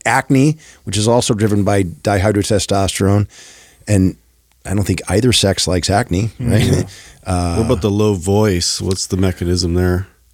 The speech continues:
Speaker 1: Again, dihydrotestosterone is what drives that. Di-, dihydrotestosterone is two to five times more potent than testosterone in terms of, uh,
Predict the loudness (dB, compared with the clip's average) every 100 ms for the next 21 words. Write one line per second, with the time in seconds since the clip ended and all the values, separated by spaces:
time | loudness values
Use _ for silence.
0 | _ 0 2 2 2 0 2 2 2 2
1 | 2 0 2 0 0 2 0 0 -2 -2
2 | 0 2 4 2 2 -2 -4 -2 -2 0
3 | 0 0 0 0 0 2 0 0 -2 -2
4 | -2 0 2 2 0 -4 -2 0 0 0
5 | -2 0 0 2 0 0 -2 -4 -2 0
6 | 0 0 0 -2 -2 -4 -2 0 2 2
7 | 0 -2 -4 -2 -2 -6